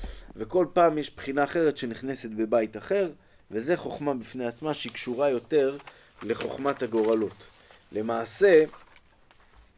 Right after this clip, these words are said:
לכן זה נקרא טלי גלגל ולב. יש שני פירושים למה זה טלי גלגל ולב, אבל למעשה הגלגל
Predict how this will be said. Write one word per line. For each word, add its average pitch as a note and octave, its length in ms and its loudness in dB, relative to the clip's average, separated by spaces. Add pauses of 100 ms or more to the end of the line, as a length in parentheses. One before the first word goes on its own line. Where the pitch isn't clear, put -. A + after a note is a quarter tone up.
(360)
לכן A#2+ 340 2
זה D3+ 120 2
נקרא C#3+ 400 2
טלי D#3 440 2
גלגל C3 540 4
ולב. A2+ 340 2 (760)
יש C3 180 -4
שני D#3 180 0
פירושים C3 500 -4
למה B2+ 220 2
זה B2 140 -4
טלי C3 320 2
גלגל A2+ 460 4
ולב, C#3 380 4 (360)
אבל C3 240 4
למעשה C3+ 360 2
הגלגל B2+ 500 6